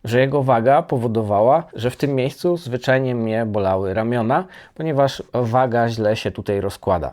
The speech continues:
Po dwóch dniach musiałem zrezygnować na jeden dzień, żeby odpocząć od niego.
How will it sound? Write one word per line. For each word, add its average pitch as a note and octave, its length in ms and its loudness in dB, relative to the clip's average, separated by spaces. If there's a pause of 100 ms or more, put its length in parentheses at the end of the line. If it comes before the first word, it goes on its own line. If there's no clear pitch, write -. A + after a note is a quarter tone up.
(140)
Po D#3 100 0
dwóch C#3+ 220 2
dniach C3+ 320 2
musiałem C3 400 2
zrezygnować C3 680 2
na C3+ 80 0
jeden B2+ 300 0
dzień, C3+ 200 0
żeby A2 360 -4
odpocząć C#3+ 580 -2
od C3+ 120 -2
niego. D#3 380 2